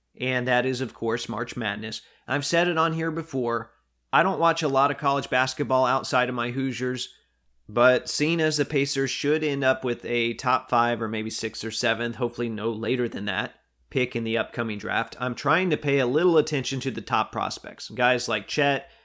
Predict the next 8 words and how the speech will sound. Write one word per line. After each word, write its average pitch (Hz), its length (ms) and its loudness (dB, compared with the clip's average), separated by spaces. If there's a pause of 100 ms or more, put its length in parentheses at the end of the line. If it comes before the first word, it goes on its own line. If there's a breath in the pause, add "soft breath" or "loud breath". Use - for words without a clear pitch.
(280 soft breath)
and 101 200 -8
Jabari 104 400 -4
Smith 143 480 2
and 101 140 -8
Paolo 127 460 4
and 113 120 -2
Jaden 110 300 -2
Ivey. 127 540 0